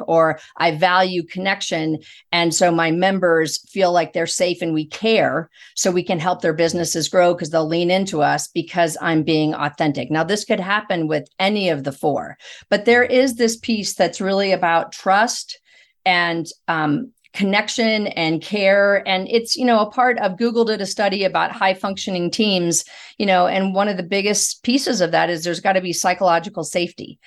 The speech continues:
And part of that is feeling like you're understood, you're known, and who you are. So they felt like being able to bring their authentic self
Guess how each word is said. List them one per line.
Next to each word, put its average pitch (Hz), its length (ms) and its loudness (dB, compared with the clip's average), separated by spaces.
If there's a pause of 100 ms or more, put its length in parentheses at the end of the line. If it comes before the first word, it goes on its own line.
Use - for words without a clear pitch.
(180)
And 180 140 -2
part 196 180 2
of 208 80 0
that 185 180 2
is 170 140 -4
feeling 170 340 -2
like 160 540 -2
you're 180 200 0
understood, 180 840 2
you're 165 180 -2
known, 165 580 0 (300)
and 156 240 0
who 180 160 0
you 170 160 0
are. 151 160 2
So 180 180 0
they 196 200 0
felt 214 280 0
like 175 300 0 (340)
being 233 220 4
able 208 320 0
to 208 140 -4
bring 185 320 0
their 214 220 4
authentic 190 380 -4
self 170 380 2